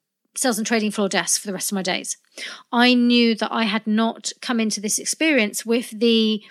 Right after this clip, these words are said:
otherworldly experiences that I'd had throughout the whole of my life.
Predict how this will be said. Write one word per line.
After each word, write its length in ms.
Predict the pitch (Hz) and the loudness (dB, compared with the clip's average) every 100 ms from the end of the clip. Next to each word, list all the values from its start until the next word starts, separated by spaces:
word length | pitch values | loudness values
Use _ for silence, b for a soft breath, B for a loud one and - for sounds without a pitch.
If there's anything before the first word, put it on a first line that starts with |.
| b b b b b _ _ 277 | b b b b b _ _ 2
otherworldly 840 | 247 254 214 254 247 247 226 202 | 4 4 6 6 6 4 2 2
experiences 680 | - - 214 208 202 214 - | 0 0 0 0 0 -2 -2
that 140 | 214 | -2
I'd 180 | 220 208 | -2 -2
had 400 | - 214 208 - - | -2 0 0 -2 -6
throughout 320 | 285 285 - | 0 0 0
the 100 | 240 | -2
whole 220 | 233 220 | 2 2
of 100 | 202 | 2
my 140 | 202 | 0
life. 340 | 190 185 240 | 0 -2 -4